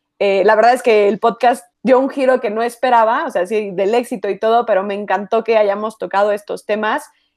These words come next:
eh, y te agradezco muchísimo la forma en que lo expresaste, el cómo llevaste a como esta definición, porque muchas veces, como mencionaste al principio, nos vemos nada más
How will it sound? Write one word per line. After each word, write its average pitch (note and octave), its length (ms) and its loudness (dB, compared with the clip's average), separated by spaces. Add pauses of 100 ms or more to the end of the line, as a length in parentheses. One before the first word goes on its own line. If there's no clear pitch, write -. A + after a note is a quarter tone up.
(140)
eh, F#3+ 680 -2
y A3+ 140 -4
te A#3 80 2
agradezco G#3+ 440 2
muchísimo B3 720 -4 (100)
la G#3 220 -2
forma A#3+ 460 -2
en A3+ 100 -8
que G3 220 -2
lo G3 100 -4
expresaste, G#3+ 880 -2
el F#3+ 200 -4
cómo G#3+ 220 -2
llevaste G#3 420 0
a G3+ 80 0
como G3+ 160 -4
esta A#3 180 -2
definición, G#3 520 -4
porque A3 220 -4
muchas B3 320 -4
veces, C#4 380 -2 (340)
como A3 200 2
mencionaste A3 480 0
al C4 80 2
principio, A#3 400 -2
nos A#3 160 -2
vemos B3+ 280 -2
nada B3+ 200 -2
más A#3+ 260 0